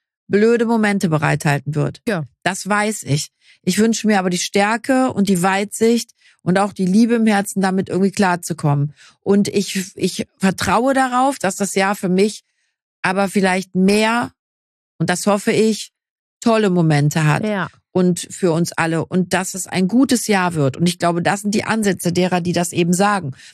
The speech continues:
Speaker 1: „Das wird mein Jahr, das wird ein tolles Jahr.“ Das hat was mit Mindset zu tun. Wenn ich mich Silvester hinstelle und denke, „Äh, sechsundzwanzig wird genauso beschissen wie fünfundzwanzig.“
Speaker 2: Nö, das sagen
Speaker 1: Ja,
Speaker 2: wir
Speaker 1: super.
Speaker 2: nicht.
Speaker 1: Welcome. Da, wo, wo,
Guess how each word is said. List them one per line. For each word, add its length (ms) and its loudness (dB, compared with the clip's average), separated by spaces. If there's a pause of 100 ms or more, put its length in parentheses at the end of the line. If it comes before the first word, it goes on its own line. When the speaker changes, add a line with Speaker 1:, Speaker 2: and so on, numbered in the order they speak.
(120)
Speaker 1:
„Das 200 -4
wird 160 -6
mein 340 0
Jahr, 280 0
das 220 -4
wird 100 -4
ein 140 -2
tolles 300 0
Jahr.“ 120 -2 (320)
Das 140 -4
hat 120 2
was 140 -4
mit 140 -2
Mindset 500 0
zu 120 -6
tun. 200 2
Wenn 100 2
ich 120 0
mich 200 0
Silvester 440 0
hinstelle 340 0
und 80 2
denke, 200 2
„Äh, 280 0 (460)
sechsundzwanzig 600 -2
wird 120 0
genauso 360 0
beschissen 420 0
wie 80 2
fünfundzwanzig.“ 540 0
Speaker 2:
Nö, 60 0
das 180 -2
sagen 140 -2
Speaker 1:
Ja, 180 4
Speaker 2:
wir 100 0
Speaker 1:
super. 240 2
Speaker 2:
nicht. 140 -2 (180)
Speaker 1:
Welcome. 640 0 (300)
Da, 180 -2
wo, 200 0
wo, 320 -6